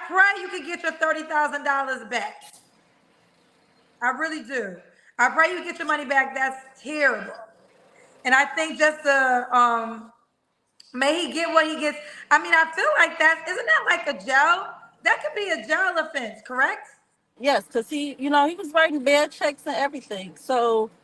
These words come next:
Speaker 1: He wrote, wait, he wrote, he charged thirty thousand dollars and he wrote checks in your name?
Speaker 2: He tried to pay the balance off. That's how I found out, like, he, okay, once I talked to his ex-wife and she told me he was an accountant,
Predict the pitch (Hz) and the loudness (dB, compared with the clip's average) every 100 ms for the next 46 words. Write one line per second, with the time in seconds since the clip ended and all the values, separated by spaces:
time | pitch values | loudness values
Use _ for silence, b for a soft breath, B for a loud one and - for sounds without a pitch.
0 | _ 339 381 403 392 339 349 370 370 339 | _ -4 4 4 6 2 -2 0 2 2
1 | 339 339 339 359 370 359 349 349 - 339 | 0 -2 2 4 2 0 -2 -2 0 2
2 | 330 330 339 330 320 311 302 302 302 320 | 2 0 0 0 -2 -6 -2 -2 -2 -6
3 | 311 302 269 269 330 - _ _ _ _ | -8 -10 -8 -8 -12 -16 _ _ _ _
4 | 349 - 349 320 269 - 302 302 262 214 | -4 4 4 4 -2 2 2 4 2 6
5 | 240 277 277 - 240 277 294 _ _ _ | 4 4 -2 0 2 2 0 _ _ _
6 | - 277 359 349 302 294 294 285 269 247 | 2 4 6 4 4 4 4 4 2 0
7 | 233 220 - b _ 330 311 - - 214 | 0 -2 -6 b _ -6 -6 -8 -16 -16
8 | - 240 247 214 196 196 - 233 294 466 | 0 0 2 -2 -4 -14 -12 2 2 4
9 | 359 - 339 - 349 277 - 277 - 269 | 0 2 0 -2 -8 -8 -4 -4 -4 2
10 | 269 285 254 254 294 - 294 277 277 277 | 2 2 -4 -8 -10 0 2 2 -4 -6
11 | 247 226 220 - 277 285 311 294 | -6 -6 -8 -2 -2 -2 -6 -10